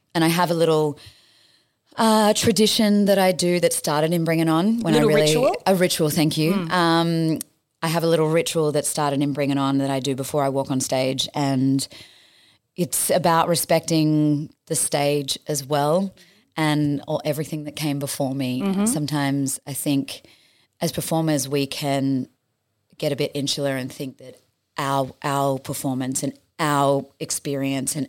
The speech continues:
Speaker 1: our existence must be this big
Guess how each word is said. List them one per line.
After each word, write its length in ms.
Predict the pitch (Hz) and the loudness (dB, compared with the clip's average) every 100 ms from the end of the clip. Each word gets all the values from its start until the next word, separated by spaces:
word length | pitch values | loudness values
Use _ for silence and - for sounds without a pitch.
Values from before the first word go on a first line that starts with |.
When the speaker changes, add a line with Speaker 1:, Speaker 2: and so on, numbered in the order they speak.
| - | -4
Speaker 1:
our 260 | 143 143 143 | -2 0 -2
existence 840 | 143 143 180 - - 143 - - - - - - - _ _ - | -4 -2 -2 -2 -8 -10 -16 -18 -18 -14 -10 -10 -12 _ _ -12
must 460 | 190 190 151 - - _ _ - | -4 -2 -2 -4 -8 _ _ -2
be 280 | 180 165 147 | 0 0 -4
this 500 | - 156 - - - - - _ _ - | -4 -4 -2 -4 -8 -16 -20 _ _ 0
big 400 | 233 214 190 | 4 6 4